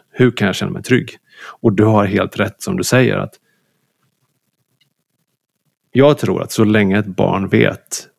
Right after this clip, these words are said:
jag är älskad för den jag är, men då, då har man, då har man en så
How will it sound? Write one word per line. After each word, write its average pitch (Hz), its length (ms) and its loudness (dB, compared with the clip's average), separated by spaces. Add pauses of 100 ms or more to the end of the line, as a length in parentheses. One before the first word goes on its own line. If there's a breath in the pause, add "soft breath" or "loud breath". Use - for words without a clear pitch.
(340)
jag 107 260 0
är 92 60 -2
älskad - 480 -4
för - 120 -10
den 87 160 -8
jag - 140 -4
är, - 280 -6 (1600)
men - 140 -4
då, 113 200 4
då 95 120 4
har 87 220 -4
man, 80 240 -8
då 117 80 0
har 98 160 -2
man 82 80 -6
en 87 60 -6
så - 180 -8